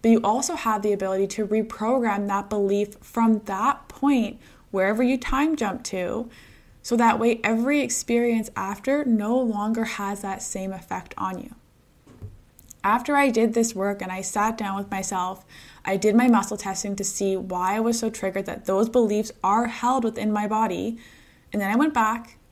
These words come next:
I reprogrammed from the age of, I think it was around five. Now I see things from such a different perspective.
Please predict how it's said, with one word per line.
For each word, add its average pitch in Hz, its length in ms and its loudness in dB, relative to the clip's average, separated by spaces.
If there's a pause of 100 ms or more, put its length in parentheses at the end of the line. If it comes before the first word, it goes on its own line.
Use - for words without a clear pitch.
(200)
I 190 60 -2
reprogrammed 226 680 0
from 233 120 4
the 226 140 4
age 202 220 2
of, 196 120 -4
I 190 40 -8
think 196 180 -8
it - 100 -8
was 202 120 -6
around 190 240 -6
five. 185 500 -4 (1120)
Now 220 360 2
I 311 180 -2
see 247 340 -2
things 196 360 -6
from 208 180 -6
such - 420 -6
a 269 80 -2
different 214 380 -6
perspective. - 840 -8